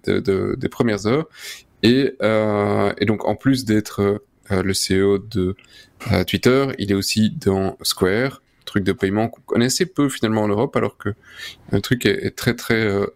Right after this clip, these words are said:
euh, connu aux États-Unis. Euh, et, euh, et qui avait annoncé il y a quelques mois qu'il travaillait sur un wallet pour pouvoir aider les gens, hein, à mettre leur petite crypto dans un petit wallet. Euh, et donc, euh, le, le dernier truc,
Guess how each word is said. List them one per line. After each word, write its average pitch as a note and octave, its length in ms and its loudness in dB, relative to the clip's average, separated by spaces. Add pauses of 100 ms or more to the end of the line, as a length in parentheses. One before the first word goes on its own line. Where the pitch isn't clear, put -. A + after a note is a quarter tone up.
euh, G2+ 240 2
connu A2+ 240 0
aux A2 60 0
États-Unis. G#2 500 -2 (760)
Euh, A2 380 2
et, B2+ 220 2
euh, G#2 1120 0 (180)
et A#2 140 2
qui A#2 100 0
avait G#2+ 140 0
annoncé G2+ 420 0
il B2 100 2
y G#2+ 60 0
a G2 60 -2
quelques - 240 -6
mois A#2+ 240 0
qu'il A2+ 200 -4
travaillait F#2 440 -2
sur G#2 340 -2
un F2+ 80 -2
wallet F#2 300 -2 (140)
pour - 120 -14
pouvoir F#2 260 -4
aider F2+ 200 -4
les - 100 -10
gens, G2+ 340 -2
hein, A2 100 -6 (440)
à G#2+ 80 2
mettre A2 180 2
leur G#2 100 -2
petite - 280 -6
crypto - 340 2
dans A#2 200 -2
un G#2 80 0
petit - 160 0
wallet. F#2 200 -2 (760)
Euh, A2 500 2
et G2+ 80 2
donc, C3 400 0
euh, G#2 840 2
le, A2+ 260 4
le A#2 120 4
dernier C3+ 400 2
truc, C3+ 440 -2